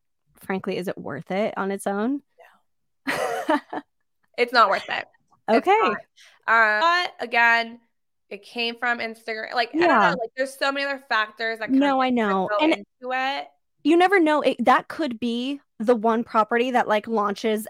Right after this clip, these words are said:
Speaker 1: M B X Homes in Cincinnati, you know,
Speaker 2: Yeah,
Speaker 1: and, like,
Speaker 2: yeah.
Speaker 1: maybe word of mouth, you'll end up having fifteen there in the next year. And then it's this whole operation that's working.
Speaker 2: Yeah.
Speaker 1: So I think it's still good you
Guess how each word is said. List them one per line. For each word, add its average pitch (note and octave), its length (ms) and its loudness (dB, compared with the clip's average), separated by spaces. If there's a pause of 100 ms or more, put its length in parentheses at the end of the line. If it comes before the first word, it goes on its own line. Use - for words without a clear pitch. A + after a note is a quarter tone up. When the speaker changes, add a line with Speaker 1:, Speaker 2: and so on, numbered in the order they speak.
Speaker 1:
M G#3+ 140 0
B G#3+ 140 0
X F#3+ 180 -2
Homes F#3+ 240 -4
in F#3+ 100 -4
Cincinnati, F3+ 800 -6
you G3+ 160 0
know, G#3+ 220 0
Speaker 2:
Yeah, G#3+ 60 0
Speaker 1:
and, G3+ 100 -2
like, G3 200 -4
Speaker 2:
yeah. A#3+ 80 -2
Speaker 1:
maybe A3 360 0
word G#3+ 360 -2
of G#3 80 -2
mouth, G3+ 340 -2
you'll G#3 120 0
end G3 120 -4
up G3+ 100 -4
having G#3 300 -2
fifteen C4+ 520 -4
there G3 180 0
in F#3+ 120 -2
the F#3 80 -4
next F3+ 300 -8
year. G3+ 200 0
And G3 220 0
then G3+ 200 0
it's F#3 180 -8
this F3+ 200 -8
whole F3+ 500 -4 (200)
operation F3+ 580 -4
that's F3 200 -10
working. E3+ 340 -8
Speaker 2:
Yeah. F#3 60 -8
Speaker 1:
So E3+ 340 -6 (640)
I C4 100 -2
think F4+ 160 0
it's - 120 -4
still G#3 160 -6
good G3 180 -4
you F3 320 -4